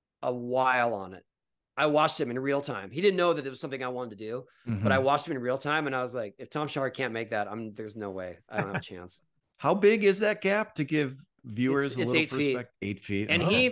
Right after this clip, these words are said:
Speaker 1: he, it's eight feet. And he, when he would try that trick, he would clear the whole thing. He didn't even need the bridge.
Speaker 2: Okay. Wow.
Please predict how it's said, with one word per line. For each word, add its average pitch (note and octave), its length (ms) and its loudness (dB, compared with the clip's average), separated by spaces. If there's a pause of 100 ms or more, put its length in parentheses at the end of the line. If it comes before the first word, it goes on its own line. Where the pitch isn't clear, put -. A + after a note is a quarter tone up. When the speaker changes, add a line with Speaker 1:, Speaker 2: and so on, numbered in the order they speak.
Speaker 1:
he, A3+ 300 -2
it's E3 280 -6
eight G3+ 200 2
feet. G3 340 -4
And D#3 100 -4
he, G3 520 -8
when D3+ 260 -4
he F#3 140 0
would F3+ 140 0
try E3+ 260 2
that F#3 160 0
trick, F#3+ 320 -4 (480)
he G3 240 -2
would A3 260 -4
clear G#3 300 4
the G3 100 0
whole E3 200 -2
thing. F#3+ 200 -4
He F3+ 140 -10
didn't A3 240 -4
even F3+ 240 -2
need E3+ 220 -4
the C#3+ 60 -8
bridge. C#3 560 -4 (720)
Speaker 2:
Okay. F2 460 -8 (540)
Wow. E2+ 340 -6